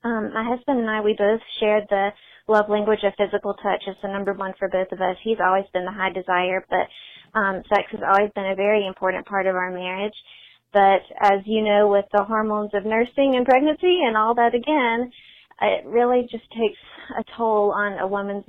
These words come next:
body and, um, and changes a lot of those things. And I still feel like I have that deep, deep down inside me, but it's, it's just feels covered up right now. Um, and I did just stop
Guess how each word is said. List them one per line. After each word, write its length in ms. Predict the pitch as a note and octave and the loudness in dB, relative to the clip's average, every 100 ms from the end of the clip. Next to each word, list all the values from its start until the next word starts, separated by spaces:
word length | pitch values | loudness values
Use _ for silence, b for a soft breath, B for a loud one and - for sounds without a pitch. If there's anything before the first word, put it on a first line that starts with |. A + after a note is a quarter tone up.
| G3+ | 0
body 500 | G3 F#3+ F#3+ F#3+ G3 | 4 4 2 -4 -6
and, 220 | G3+ F#3+ | -10 -10
um, 460 | F#3+ F#3 F#3 F#3+ G#3+ A3 | -8 -6 -8 -10 -10 -8
and 100 | G#3 | -6
changes 320 | B3 C#4+ D4 A3+ | 0 2 2 2
a 80 | |
lot 220 | F#3+ F3+ F#3+ | 2 2 2
of 100 | F#3+ | 0
those 240 | F3+ E3+ - | 0 0 -4
things. 360 | F3 - E3+ G#3+ - B B B - | -12 -10 -10 -10 -12 B B B -4
And 160 | G#3+ | -2
I 80 | G#3+ A3 | -2 -4
still 220 | B3 B3 B3 | -2 -2 2
feel 160 | B3 | 4
like 160 | A3+ G#3 | 6 4
I 120 | G#3+ G#3+ | 2 0
have 240 | G#3+ G#3 | 0 2
that 260 | G3+ F3 F3+ | 2 2 -2
deep, 280 | G#3+ G#3 - | -2 -2 -2
deep 200 | G#3 F#3 | -4 0
down 240 | G3+ G3 | 0 0
inside 440 | F#3+ F#3+ G3 G3+ | -4 -2 0 2
me, 240 | G3+ F#3+ F3 | -2 -8 -4
but 220 | F3+ D#3+ F#3+ - - | -2 -2 -6 -14 -4
it's, 220 | F#3+ - - - - _ | -4 -4 -18 -20 -20 _
it's 200 | F#3+ F#3+ - - | -2 -2 -6 -6
just 200 | G#3+ - | -4 -2
feels 160 | G#3+ F#3+ - A3+ | 0 -2 -4 -6
covered 200 | G#3+ G#3+ | 0 0
up 200 | G#3 - | 0 -2
right 180 | E3 - | -4 -2
now. 340 | F3 C#3+ - b b b b A3 | -6 -6 -8 b b b b -4
Um, 220 | G#3 G3 | -2 -2
and 100 | G3+ | 0
I 100 | G#3 | 4
did 220 | A#3+ A#3 - | 4 2 0
just 260 | A3+ A#3 - | 0 0 0
stop 320 | A3+ G#3+ | 2 4